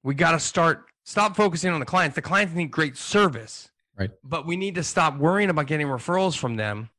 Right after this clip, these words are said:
Speaker 1: and focus on the partners who refer on a regular basis. The second thing is we don't stay in touch enough to
Speaker 2: Mm-hmm.
Speaker 1: those referral partners. We don't reach out enough. We don't send LinkedIn messages, Facebook messages,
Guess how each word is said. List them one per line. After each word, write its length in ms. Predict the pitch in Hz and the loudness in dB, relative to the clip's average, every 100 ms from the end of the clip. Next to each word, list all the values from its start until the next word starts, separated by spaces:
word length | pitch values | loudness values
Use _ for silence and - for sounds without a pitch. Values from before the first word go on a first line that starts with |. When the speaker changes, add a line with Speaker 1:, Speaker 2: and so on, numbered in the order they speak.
| _ _ _ _ _ 120 | _ _ _ _ _ -14
Speaker 1:
and 120 | 123 | -10
focus 380 | - 147 147 135 | 0 2 4 2
on 120 | 127 | 0
the 80 | 104 | 0
partners 400 | 127 117 117 110 | 0 0 -2 -2
who 80 | |
refer 320 | 107 107 113 107 | -2 -2 -2 -2
on 60 | |
a 40 | 104 | -4
regular 260 | 104 104 | -4 -4
basis. 380 | 101 107 - - - - - | -4 -6 -8 -14 -18 -18 -8
The 80 | 135 | -4
second 380 | - 175 165 170 | 0 2 2 2
thing 160 | 180 185 | 4 4
is 200 | 185 131 | 2 6
we 140 | 135 | 6
don't 200 | 143 131 | 8 4
stay 320 | - 147 131 | 0 2 4
in 120 | 117 | 4
touch 260 | 113 117 - | 2 0 0
enough 460 | 107 101 95 - _ _ _ _ | -6 -8 -10 -14 _ _ _ _
to 60 | - | 2
Speaker 2:
Mm-hmm. 60 | 110 | 4
Speaker 1:
those 140 | 107 | 4
referral 320 | 107 - 110 | 0 -2 -4
partners. 440 | 98 110 107 107 - _ - - | 0 -2 -2 -8 -12 _ -20 -2
We 100 | 139 | 2
don't 180 | 151 123 | 2 4
reach 240 | 131 123 | 4 4
out 140 | 127 123 | 2 2
enough. 300 | 110 104 104 | 2 -2 0
We 80 | 131 | 0
don't 180 | 131 | 0
send 240 | 117 123 107 | 2 0 2
LinkedIn 340 | 127 135 139 | 2 4 4
messages, 600 | 131 127 123 113 120 113 | 4 2 -2 0 0 0
Facebook 400 | - 127 123 117 | 0 -2 0 -4
messages, 640 | 120 117 - 107 113 110 | -4 -4 -6 -2 0 -2